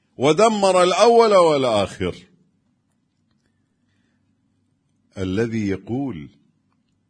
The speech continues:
بتحريف هذا النص المجيد فبطريق أولى،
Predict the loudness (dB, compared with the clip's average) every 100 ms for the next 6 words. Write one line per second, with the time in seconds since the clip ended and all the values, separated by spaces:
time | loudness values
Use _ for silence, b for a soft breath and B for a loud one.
0 | _ -12 -12 -8 -12 -10 -8 -6 -6 -6
1 | -8 -6 -6 -6 -6 -6 -6 -6 -6 -4
2 | -6 -6 -6 -6 -10 _ _ _ _ _
3 | _ _ _ _ _ _ _ -14 -10 -8
4 | -8 -8 -8 -10 -12 -14 -10 -8 -8 -8
5 | -10